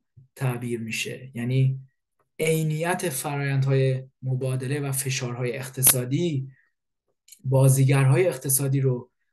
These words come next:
مجبور به باز تولید رابطه اجتماعی سرمایه می‌کنه.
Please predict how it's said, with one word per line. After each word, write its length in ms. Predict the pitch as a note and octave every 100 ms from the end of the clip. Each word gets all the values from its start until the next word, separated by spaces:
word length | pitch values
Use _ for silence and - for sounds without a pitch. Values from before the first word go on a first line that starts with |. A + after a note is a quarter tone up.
| _ _
مجبور 560 | C#3 C#3 C3 - D3 C#3+
به 380 | C3 C#3 B2+ - _ _ _
باز 340 | C#3 C3+ C3+ -
تولید 340 | C3+ C3+ C3+
رابطه 520 | C3+ C3 B2 A#2+ C3 B2+
اجتماعی 600 | C3 - B2+ A#2+ A#2 A#2+
سرمایه 480 | - B2 A#2+ B2+
می‌کنه. 440 | D3+ C3+ C3+ -